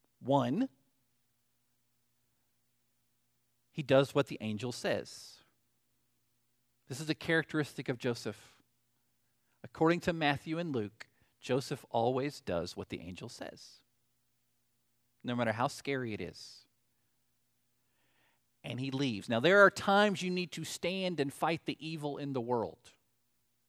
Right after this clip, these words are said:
And there are times that you cannot and you need to flee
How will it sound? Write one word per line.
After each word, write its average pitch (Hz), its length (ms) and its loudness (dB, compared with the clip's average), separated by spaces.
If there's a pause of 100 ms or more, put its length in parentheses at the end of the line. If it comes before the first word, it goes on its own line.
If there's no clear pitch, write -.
(1400)
And 131 160 -2
there 147 180 6
are 147 60 4
times 160 480 0
that - 180 -10
you 131 60 -6
cannot 135 500 0
and 113 140 -4
you 117 80 -4
need 117 220 -4
to 120 100 -8
flee 104 640 -4